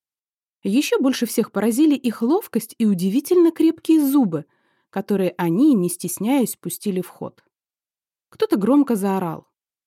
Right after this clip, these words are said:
Я не стала дожидаться исхода битвы. При первой же возможности, оценив количественный и качественный перевес не в нашу сторону, рванула в коридор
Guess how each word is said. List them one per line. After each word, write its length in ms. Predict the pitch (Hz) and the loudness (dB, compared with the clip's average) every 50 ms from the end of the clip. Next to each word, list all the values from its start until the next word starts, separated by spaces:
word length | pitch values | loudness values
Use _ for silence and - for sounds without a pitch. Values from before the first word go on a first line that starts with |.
| _ _ _ _ _ _ _ _ | _ _ _ _ _ _ _ _
Я 180 | - 262 302 320 | 0 2 4 4
не 100 | 302 302 | 4 4
стала 320 | 285 - - 370 359 302 | 4 2 2 2 2 4
дожидаться 560 | 247 196 214 202 220 208 220 262 254 - 247 220 | 2 2 2 0 0 0 0 -2 0 0 -2 -2
исхода 360 | 214 - - 240 220 208 233 | -2 -2 -2 -2 0 0 0
битвы. 460 | 214 226 233 214 - 170 170 - - _ _ _ _ _ _ _ _ _ _ | 0 0 -2 -2 -4 -8 -14 -14 -14 _ _ _ _ _ _ _ _ _ _
При 140 | - 262 269 | 0 0 2
первой 340 | 269 - 302 277 220 190 175 | 2 2 2 2 2 0 -2
же 120 | 180 185 | -2 -2
возможности, 720 | 185 196 190 226 220 254 311 320 - 202 185 - - - - - | -2 0 0 2 2 2 2 0 0 -4 -6 -6 -8 -10 -8 -8
оценив 380 | 202 208 - 240 240 262 247 - | -8 -4 0 2 2 2 2 0
количественный 720 | - 233 233 254 269 - - 220 - - 180 180 175 180 | -4 -2 0 0 0 0 -2 -6 -8 -8 -6 -6 -4 -4
и 140 | - - 208 | -4 -6 -6
качественный 580 | 208 - 247 254 254 - - - 185 190 190 180 | -4 -2 -2 -2 -2 -4 -8 -6 -4 -2 -2 -2
перевес 420 | - 202 196 208 208 254 247 - | 0 -2 0 0 0 -2 -2 -2
не 120 | 208 190 185 | -2 -2 -2
в 40 | |
нашу 260 | 196 214 233 - - 170 | -2 -2 -4 -6 -8 -10
сторону, 540 | - - - 294 320 320 247 190 165 165 - _ _ _ _ _ _ _ | -8 -6 -4 -4 -2 -2 -4 -4 -6 -10 -14 _ _ _ _ _ _ _
рванула 540 | - 202 214 196 214 233 254 302 320 302 254 | -8 -4 -2 0 0 2 2 4 4 2 2
в 80 | - | 0
коридор 440 | - - 214 220 208 214 311 370 - | -2 -2 -2 0 0 0 -2 -2 -4